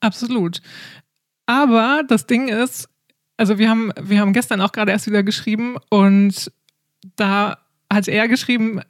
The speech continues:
„Wusstest du übrigens in Uppsala“, also in Uppsala in der Nähe ist meine Firma, ähm, wo ich dann auch letzte Woche war,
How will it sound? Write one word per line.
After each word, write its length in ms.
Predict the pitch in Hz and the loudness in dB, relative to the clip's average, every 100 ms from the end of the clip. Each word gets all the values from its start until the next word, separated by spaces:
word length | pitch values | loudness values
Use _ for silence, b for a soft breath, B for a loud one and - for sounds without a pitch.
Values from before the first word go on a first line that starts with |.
| - | -2
„Wusstest 360 | 220 - 240 | 0 0 -2
du 60 | 214 | -2
übrigens 240 | 226 220 | -2 -2
in 120 | 208 | -2
Uppsala“, 540 | 220 - 226 240 196 170 | -4 -2 0 2 0 -2
also 220 | 196 185 | -2 0
in 80 | 196 | 0
Uppsala 520 | 190 220 208 202 196 | -2 -2 0 0 -2
in 160 | - 190 | -2 -2
der 120 | 190 | 0
Nähe 200 | 196 196 | 0 -2
ist 120 | - | 0
meine 180 | 196 190 | 0 0
Firma, 560 | - 262 233 254 285 - | 0 -2 -2 -4 -6 -2
ähm, 260 | 196 190 185 | 2 2 2
wo 80 | 214 | 0
ich 60 | |
dann 160 | - 190 | 0 -2
auch 100 | 185 | 0
letzte 260 | 196 - | -2 -2
Woche 220 | 190 185 190 | -4 -2 0
war, 360 | 233 214 262 | 0 0 -2